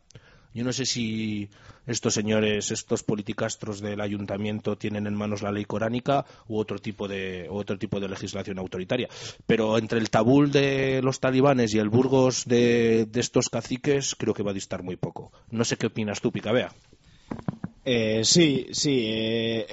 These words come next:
Speaker 2: es el hecho ese. También está, eh, también podemos observar el, eh, que un poco en la ordenanza, eh, se prohíbe el colgar cualquier tipo de pancarta en tu casa.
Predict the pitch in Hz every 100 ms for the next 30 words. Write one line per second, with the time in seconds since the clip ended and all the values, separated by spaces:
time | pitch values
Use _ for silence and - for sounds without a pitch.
0 | 120 139 143 139 151 156 156 156 110 107
1 | 123 135 151 156 98 113 117 113 107 113
2 | 123 139 151 139 143 147 147 143 - 151
3 | 143 156 131 113 107 110 110 - 101 104
4 | 104 104 101 101 110 113 131 135 131 131
5 | 135 151 151 151 165 - - - 113 113
6 | 135 - 120 135 151 143 135 123 117 113
7 | 113 110 - _ _ _ _ - 117 117
8 | 117 113 120 139 139 131 123 123 135 123
9 | 123 120 120 120 120 120 123 120 120 120
10 | 117 117 117 120 117 117 117 123 151 151
11 | 151